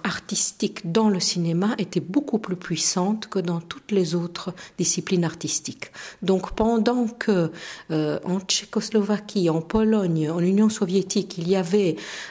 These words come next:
euh, des films de la stature d'un Andrei Roublev, euh, de, de, de la dimension, euh, je dirais, tragicomique d'Au feu les pompiers de Forman ou des petites Marguerites de Chitilova, en Roumanie, il y avait des,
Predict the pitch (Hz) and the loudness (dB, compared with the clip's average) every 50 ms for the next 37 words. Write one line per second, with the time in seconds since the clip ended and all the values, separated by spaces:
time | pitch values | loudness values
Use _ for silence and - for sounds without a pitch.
0 | - - 143 147 156 165 165 151 147 170 190 185 - - 247 226 214 180 160 156 | -12 -8 -6 -6 -6 -6 -4 0 0 2 2 0 0 0 2 4 4 6 6 4
1 | 160 160 165 156 - - - 170 165 - - 226 220 196 165 165 170 170 170 170 | 4 4 2 0 -2 -2 -2 -4 -4 -2 0 2 2 2 4 2 2 2 4 4
2 | 170 170 175 202 202 196 175 190 165 160 180 196 202 202 185 170 - - - 165 | 4 4 4 4 4 4 4 2 2 2 2 4 4 2 2 0 -2 -6 -8 -6
3 | 156 151 151 156 165 - - - - - - - 160 151 165 170 160 160 175 165 | -6 -4 -4 -4 -6 -6 -10 -14 -14 -10 -8 -6 -4 -2 -2 -4 -4 -4 -4 -4
4 | 156 160 165 - - - - - 180 170 180 175 170 165 165 160 165 185 180 180 | -4 -6 -6 -8 -12 -18 -14 -8 -2 0 0 2 2 0 0 0 2 2 2 2
5 | 180 170 165 - - - 202 202 190 185 175 160 160 160 160 156 - - - - | 2 2 0 -2 -4 -2 -2 -2 0 0 2 2 2 2 2 0 -4 -10 -16 -14
6 | - 170 160 170 - 185 175 180 - 185 175 165 190 185 - - 190 185 190 208 | -10 -6 -2 0 0 0 0 2 2 2 2 2 2 0 2 0 2 4 4 4
7 | 214 208 214 160 - 160 - - 202 180 185 180 180 - 180 175 - - 208 202 | 4 2 2 -2 -4 -4 -2 0 2 2 2 2 2 0 -2 -2 0 2 2 2
8 | 175 180 - - - 180 - - 165 175 190 196 196 190 175 165 160 165 160 - | 2 2 0 -2 -4 -4 -4 -2 0 2 2 4 4 4 2 2 2 0 -2 -2
9 | - 196 180 - 180 175 165 175 175 165 175 170 170 156 - - 165 - 170 156 | -4 -6 -2 0 0 0 0 0 -2 -4 -4 -4 -4 -2 -4 -4 -4 -4 -4 -2
10 | 160 160 156 214 233 285 311 311 - - - - - - 208 185 175 180 185 226 | -2 0 2 2 2 2 0 -2 -6 -10 -12 -10 -4 0 2 2 4 4 4 4
11 | 240 240 226 226 220 220 226 226 202 190 - - 160 156 165 190 190 185 170 185 | 6 6 6 8 8 8 8 6 6 4 2 0 -2 -2 0 2 2 2 2 2
12 | 190 180 151 151 160 160 156 156 | 2 2 2 2 2 2 2 2